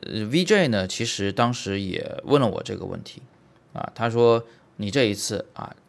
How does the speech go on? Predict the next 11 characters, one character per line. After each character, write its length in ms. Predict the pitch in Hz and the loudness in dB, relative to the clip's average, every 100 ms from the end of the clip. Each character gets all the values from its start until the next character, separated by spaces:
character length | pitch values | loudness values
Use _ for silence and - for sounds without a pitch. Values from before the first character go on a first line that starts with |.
| _ - | _ -18
去 180 | - 98 | -12 -10
拍 400 | - 101 101 101 | -4 0 2 0
蜡 340 | - 110 92 92 | 0 0 0 -4
节， 340 | 90 90 101 - | -6 -6 -6 -6
去 180 | 107 | -12
拍 320 | 95 98 101 95 | -8 -6 -4 -4
这 200 | 98 85 | -8 -8
个 300 | 95 90 82 - - - | -6 -6 -8 -10 -16 -6
音 140 | 113 | -4
乐 120 | 110 101 | -2 -4
会， 260 | 127 - | -4 -6